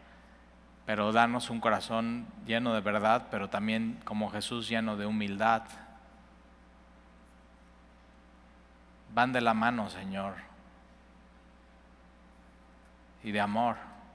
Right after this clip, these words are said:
por ti, y celo, Señor, por la Biblia y lo que estudiamos, y danos más hambre de tu palabra, y, y revélate a nosotros, Señor, queremos conocerte.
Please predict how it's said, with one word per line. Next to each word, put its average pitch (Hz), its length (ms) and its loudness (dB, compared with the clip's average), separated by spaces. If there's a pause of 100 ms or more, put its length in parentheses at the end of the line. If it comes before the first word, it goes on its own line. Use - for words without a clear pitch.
(280)
por 107 180 -2
ti, 127 320 -2 (220)
y 113 80 -2
celo, 131 400 2
Señor, 98 440 -4 (120)
por 95 220 -6 (280)
la 101 140 -6
Biblia 120 480 -4 (560)
y 113 40 -10
lo 95 160 -6
que 104 100 -8
estudiamos, 110 880 -4 (580)
y 107 120 -4
danos 117 340 2
más 110 220 0
hambre 113 280 2
de 98 100 -2
tu 101 140 -14
palabra, 107 640 -4 (460)
y, 101 260 -6 (140)
y 107 360 -12
revélate 127 520 4
a 117 40 4
nosotros, 117 460 -2
Señor, 101 340 -4
queremos 120 360 -2
conocerte. 117 720 -4